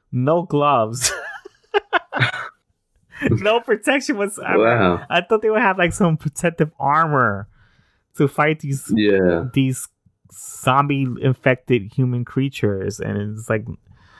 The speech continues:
Speaker 1: it was not, everyone was going in blind. It was very stupid. Ugh, it was like,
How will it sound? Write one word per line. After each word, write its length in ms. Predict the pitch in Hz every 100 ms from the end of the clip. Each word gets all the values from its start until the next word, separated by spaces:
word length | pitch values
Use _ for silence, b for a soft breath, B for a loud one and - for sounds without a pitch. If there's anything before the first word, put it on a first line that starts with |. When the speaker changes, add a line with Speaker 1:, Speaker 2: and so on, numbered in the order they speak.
| b b b _ _ _ _
Speaker 1:
it 80 | 147
was 280 | 151 160 147
not, 180 | 143 -
everyone 360 | - 143 156 151
was 120 | 131
going 220 | 131 135
in 140 | 135 120
blind. 480 | 120 127 117 98
It 60 | 95
was 180 | 107 117
very 300 | - 127 127
stupid. 680 | - - 120 110 101 90 - _ _ _ _ _ _ _ _ _ _ _ _ _ _ _ _ _ _ _ _ -
Ugh, 180 | 110 B B B B B
it 80 |
was 240 | - - _ _ -
like, 200 | 123